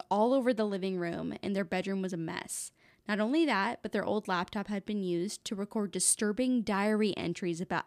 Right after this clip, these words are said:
about the family. There were all these typed notes called the Omnivore Trials,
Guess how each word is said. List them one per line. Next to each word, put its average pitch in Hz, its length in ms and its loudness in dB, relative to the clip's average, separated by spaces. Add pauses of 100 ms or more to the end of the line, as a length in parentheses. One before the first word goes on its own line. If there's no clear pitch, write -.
(120)
about 202 640 0
the 208 100 4
family. 185 640 0 (1080)
There 240 180 6
were 226 260 4
all 240 220 6
these 311 240 4
typed 254 360 0
notes 214 460 2
called 196 440 0 (140)
the 226 200 2 (100)
Omnivore 208 680 4
Trials, 135 720 -6